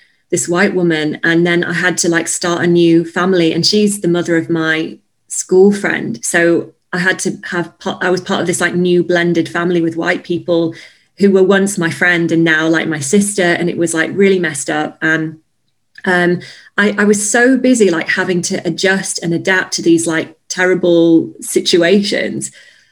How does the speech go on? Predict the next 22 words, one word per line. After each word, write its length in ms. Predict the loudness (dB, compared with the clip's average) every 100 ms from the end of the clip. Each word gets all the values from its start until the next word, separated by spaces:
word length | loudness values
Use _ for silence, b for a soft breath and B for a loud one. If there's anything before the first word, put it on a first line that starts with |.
| b
that 440 | -2 0 0 -2 -2
it 160 | -2 2
took 240 | 0 4
me 140 | 2
four 520 | 2 -2 4 6 6 4
years 760 | 4 2 2 0 -4 -8 -10 -8
to 160 | -8 -2
actually, 500 | 0 -2 -4 -2 0
like, 520 | -2 -2 -4 -6 -18 _
properly 640 | -8 -2 -2 0 2 2
break 320 | 0 -2 -2
down. 420 | 0 0 0 -6 0
And 160 | 0
even 380 | 4 4 6 4
then 220 | 4 2
it 60 | 2
was 100 | -2
just 200 | -6 -4
for 60 | -4
about 240 | -4 -2
a 60 | 0
week. 560 | 4 4 4 -2 -12